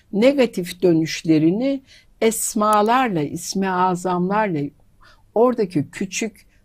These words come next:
nüanslarla, şifrelerle iptal mümkün.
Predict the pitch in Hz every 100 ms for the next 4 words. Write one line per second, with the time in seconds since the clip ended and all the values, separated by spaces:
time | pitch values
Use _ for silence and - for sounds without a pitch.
0 | _ 156 175 190 220 220 - 233 233 226
1 | 147 117 - 214 196 180 156 143 147 175
2 | 220 233 _ _ _ _ 220 - _ 185
3 | 160 131 117 180 208 214 - 220 214